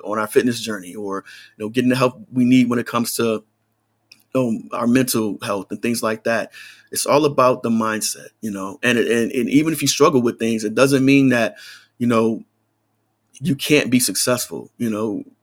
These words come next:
because I know some days are harder than other days, trust me, you know, and you manage your life the best way you can with certain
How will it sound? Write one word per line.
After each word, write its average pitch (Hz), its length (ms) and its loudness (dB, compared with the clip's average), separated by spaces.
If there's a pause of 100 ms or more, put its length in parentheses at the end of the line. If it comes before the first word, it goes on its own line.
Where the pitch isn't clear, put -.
(240)
because 131 220 4
I 123 80 8
know 135 180 8
some 127 220 4
days 123 200 2
are 110 120 4
harder 117 260 2
than 113 120 -4
other 113 200 -2
days, 69 400 -10
trust - 300 -2
me, - 160 -14
you 107 160 -10
know, 110 180 -6
and 113 160 -4
you 120 160 2
manage 117 320 2
your 120 120 -2
life 117 460 -4
the 120 80 0
best 120 200 2
way 113 100 0
you 113 80 0
can 120 240 -2
with 113 140 -2
certain 113 340 -2